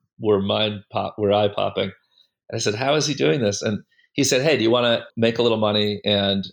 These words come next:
build some websites or learn this, this trade?" I said, "I'll give it a shot." I didn't think I would like it. I, I couldn't, before I started doing this, I didn't wanna sit in front of a computer for more than an hour. I just kinda felt, like, ill.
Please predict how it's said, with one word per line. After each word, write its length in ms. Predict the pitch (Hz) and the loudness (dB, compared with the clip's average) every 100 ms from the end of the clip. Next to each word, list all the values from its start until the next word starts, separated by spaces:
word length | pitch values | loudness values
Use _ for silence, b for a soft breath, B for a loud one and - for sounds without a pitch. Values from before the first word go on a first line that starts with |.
| _ | _
build 260 | 104 104 104 | -2 0 0
some 300 | 107 92 - _ - | -4 -4 -8 _ -2
websites 600 | 113 - 95 95 95 - | 0 0 -2 -2 -6 -6
or 220 | 95 82 | -8 -4
learn 240 | 98 113 101 | 0 2 2
this, 360 | 92 - - _ _ - | -2 -6 -12 _ _ -16
this 120 | 110 | -10
trade?" 320 | - 160 104 | -2 0 0
I 60 | 98 | -2
said, 160 | 107 104 | 0 -2
"I'll 140 | 101 | 0
give 120 | 156 | -2
it 60 | 104 | -2
a 40 | |
shot." 420 | - 120 104 101 | 0 0 0 0
I 40 | 120 | 0
didn't 140 | 135 | 0
think 140 | 131 110 | 0 0
I 60 | |
would 100 | 101 | 0
like 240 | 110 117 110 | 2 0 0
it. 140 | 92 - B B B B _ 120 | -4 -6 B B B B _ -4
I, 260 | - 127 | -2 -2
I 20 | 127 | -2
couldn't, 420 | - 180 139 - | 0 -2 -2 -4
before 380 | 123 - 160 147 | -4 2 2 4
I 60 | |
started 280 | 123 131 107 | 2 0 2
doing 160 | 131 110 | 2 2
this, 180 | 95 | 2
I 140 | 101 101 | 0 -2
didn't 300 | 117 113 - | -2 -4 -2
wanna 180 | 107 98 | -2 0
sit 200 | - 98 | -2 -2
in 60 | |
front 180 | - 98 | -2 -2
of 60 | 95 | -2
a 40 | |
computer 340 | 92 - 98 | -6 -2 -2
for 100 | - | -2
more 100 | 92 90 | -4 -4
than 100 | 90 | -4
an 80 | |
hour. 340 | 92 92 87 71 | -4 -2 -2 -4
I 40 | |
just 200 | - - | -10 -12
kinda 180 | - 92 - | -12 -14 -8
felt, 220 | - - | -8 -8
like, 160 | - - - | -14 -18 -2
ill. 360 | 104 92 87 | 0 0 -4